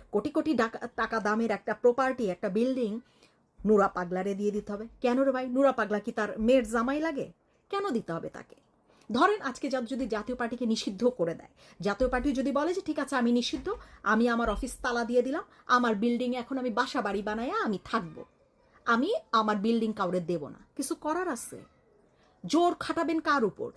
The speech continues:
সে বলল যে, "ঠিক আছে রাজনীতি থেকে আমার নিষিদ্ধ করলে আমি রাজনীতি ছাইড়া দিলাম, আমি আর, আর জাতীয় পার্টির, এ, রাজনীতি করব না, এই অফিসটা আজকের থেকে আর জাতীয় পার্টির অফিস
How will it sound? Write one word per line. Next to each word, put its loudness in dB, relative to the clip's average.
সে 0
বলল 2
যে, -2
"ঠিক -2
আছে 2
রাজনীতি 0
থেকে -4
আমার -2
নিষিদ্ধ -4
করলে 0
আমি 2
রাজনীতি -2
ছাইড়া -2
দিলাম, -2
আমি 2
আর, 0
আর -2
জাতীয় 0
পার্টির, -2
এ, 2
রাজনীতি 0
করব 2
না, 0
এই 6
অফিসটা 2
আজকের -4
থেকে -6
আর -6
জাতীয় -4
পার্টির -2
অফিস -6